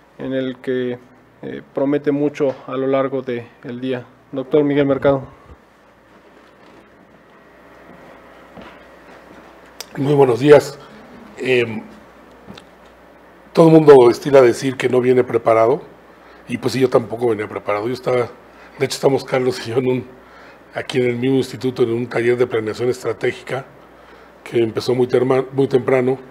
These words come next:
Speaker 2: y entre diálogos ahí para hacer misiones y visiones,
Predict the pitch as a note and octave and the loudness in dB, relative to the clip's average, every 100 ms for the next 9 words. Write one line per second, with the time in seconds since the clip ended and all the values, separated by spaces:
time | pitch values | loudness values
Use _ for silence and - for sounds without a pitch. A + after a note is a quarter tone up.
0 | - - - - - - - B2 A#2 A2+ | -20 -20 -20 -20 -20 -20 -16 -4 0 0
1 | G#2 - G#2+ G#2+ G#2 G2+ - G2 A2 - | -2 -4 -2 -2 -4 -6 -12 -20 -20 -20
2 | - - - - - - C3 B2+ C#3 C3+ | -20 -20 -20 -20 -20 -20 -4 4 6 6
3 | A#2+ B2 - A2+ A#2+ A#2+ A2 G#2+ B2 A2+ | 4 2 0 -6 -4 -6 -6 -4 -6 -6
4 | - C3 A#2+ A#2+ A2 - C3+ C3 - | -2 -2 -2 -6 -8 0 2 2 -4